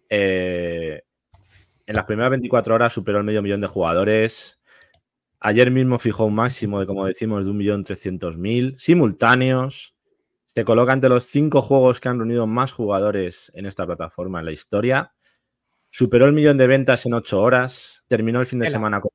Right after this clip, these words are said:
Speaker 1: de cuatro millones. Esta mañana han llegado a cinco millones de copias
Speaker 2: Tela.
Speaker 1: vendidas en tres días, aún estando de lanzamiento en Game Pass.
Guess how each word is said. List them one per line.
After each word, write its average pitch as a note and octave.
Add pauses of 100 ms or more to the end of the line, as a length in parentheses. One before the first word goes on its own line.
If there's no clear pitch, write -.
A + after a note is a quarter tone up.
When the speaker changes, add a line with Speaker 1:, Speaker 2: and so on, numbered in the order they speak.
(120)
Speaker 1:
de F#2
cuatro B2+
millones. G#2+
Esta D3
mañana A#2+
han G#2+
llegado G2+
a F#2+
cinco -
millones A2
de F#2
copias G2 (420)
Speaker 2:
Tela. D#3+
Speaker 1:
vendidas C#3 (340)
en A2
tres C#3+
días, C#3
aún F3+
estando D3
de A2+
lanzamiento G#2+
en F#2+
Game E2+
Pass. -